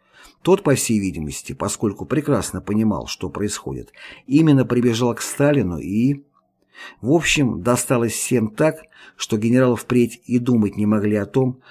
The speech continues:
чтобы бежать впереди паровоза и делать что бы то ни было без приказа. А товарищ Жуков попросту вводит легковерную аудиторию в заблуждение. Да, но если Гитлер совершенно точно решил напасть,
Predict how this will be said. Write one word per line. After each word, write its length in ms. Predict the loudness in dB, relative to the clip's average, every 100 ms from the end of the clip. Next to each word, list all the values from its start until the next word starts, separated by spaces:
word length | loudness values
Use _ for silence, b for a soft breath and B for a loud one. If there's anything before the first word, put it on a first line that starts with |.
| B -16
чтобы 320 | -6 -2 0
бежать 320 | 0 2 0
впереди 400 | 0 0 0 -2
паровоза 680 | -2 0 0 0 -2 -4 -12 _
и 100 | -8
делать 360 | -4 -2 0 -2
что 280 | -4 -4 -2
бы 100 | -2
то 160 | -2 4
ни 220 | 6 6
было 300 | 2 -4 -6
без 320 | -4 -4 -2
приказа. 520 | -6 -6 -6 -12 -16 _ _ _ _ B B
А 140 | -8 0
товарищ 400 | 2 4 2 2
Жуков 480 | 2 0 0 -8 -2
попросту 720 | -4 -2 -6 -6 -6 -6 -8 B B
вводит 500 | -4 0 2 0 -4
легковерную 840 | -4 -4 -2 -2 2 2 2 0 0
аудиторию 720 | -2 -4 0 2 2 2 0
в 80 | -6
заблуждение. 960 | -6 -4 -4 -4 -6 -10 -8 -12 -16 -20 _ _ _ _ _ _ _ _ _ _ _
Да, 480 | -12 -4 -2 -2 -4
но 220 | -6 0
если 340 | 4 2 2 0
Гитлер 360 | 0 -2 0
совершенно 640 | 0 2 2 2 2 2 0
точно 420 | 2 0 2 -2
решил 360 | -2 -2 -2 0
напасть, 640 | 0 0 0 0 0